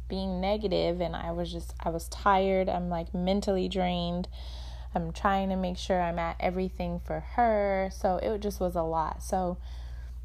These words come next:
I reached out to one of, well, my friend, one of my girlfriends had posted something about dating 'cause she too is a single mom of two. She's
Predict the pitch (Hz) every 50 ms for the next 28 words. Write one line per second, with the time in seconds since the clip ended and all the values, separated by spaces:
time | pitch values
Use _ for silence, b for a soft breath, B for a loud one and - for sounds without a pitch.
0 | - - - - - - - - - - - - - - - - - - - -
1 | - 214 220 208 208 208 202 196 - - - 202 214 247 254 240 233 - - -
2 | 214 214 208 208 190 - - - - - 247 214 214 202 196 202 196 185 - 196
3 | 214 208 196 190 190 - - 269 277 302 277 220 202 196 - - - 220 240 247
4 | 233 214 208 196 190 190 190 196 190 - 175 170 175 180 - - - 185 180 -
5 | - - 220 214 208 - - - - - - - - 180 175 175 175 - - 175
6 | 170 165 165 170 165 - - 175 170 170 170 165 165 160 - 180 - 294 415 415
7 | 254 185 - - 170 180 - 185 - - - 220 208 - - - 247 240 220 196
8 | 190 180 - - - 180 175 170 180 180 170 165 165 165 180 185 202 - - -
9 | - 277 269 226 175 175 - - 202 202 -